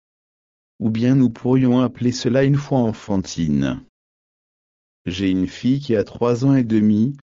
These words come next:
ou un peu plus de trois ans et demi maintenant. Et je sais que cette foi enfantine est réelle et qu'elle existe. Et je comprends mieux pourquoi Dieu dit que nous devons devenir comme des enfants.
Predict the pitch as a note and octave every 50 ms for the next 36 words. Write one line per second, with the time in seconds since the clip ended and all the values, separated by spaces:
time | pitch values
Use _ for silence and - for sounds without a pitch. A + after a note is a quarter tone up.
0 | _ _ _ _ _ C#3+ D3 D3 C3+ B2+ C3 - A2+ G2 F#2 - - C3 A#2+ A#2+
1 | A2 - - - B2 B2 A#2+ A#2 C3+ C#3 C3+ C3 A#2+ A#2+ A#2+ A#2+ B2 A2+ G#2 G2
2 | G2 G2+ F#2+ F2+ - - F2+ E2+ C#2+ C#2+ C#2+ - - _ _ _ _ _ _ _
3 | _ _ _ _ _ _ _ _ _ _ _ B2 A2+ G#2+ A#2 A#2+ A#2 - - C3
4 | B2+ - A#2 A2 - - A#2+ - - - B2 - - - A#2+ A#2 A2 - - B2+
5 | B2 A#2 - - - A2+ A2 A2 B2 C3 B2+ B2 - B2 A#2+ G#2+ A2+ A#2 C3+ D3
6 | C#3+ C#3 C3+ C#3 - B2 G#2 G2+ A2 B2 C3 A#2 G#2+ F2+ F2+ F2 E2 E2+ - -
7 | - _ - G1+ - - - - _ _ _ _ _ _ _ _ _ _ _ _
8 | _ _ _ _ _ - F#2 G2 F2+ G2+ F#2+ - - B2+ B2 A#2 - - G2+ A#2
9 | B2+ C#3 C#3+ D3 C#3+ C#3+ C#3+ - B2+ - - - - C#3 C3 A#2 A2 A2 B2+ B2+
10 | B2 A2+ A2 A2+ C3+ C#3 - A#2 A2 G#2+ G#2 G2 G2 C#3 D3+ D3 D3+ D#3 D3+ C#3+
11 | C#3 C3 B2 B2+ B2+ A#2 A2+ A2 A2+ B2 A#2+ - - A#2+ A#2 A#2 A2 G#2+ F#2+ F#2+
12 | G#2 G2 - - - - D2 C2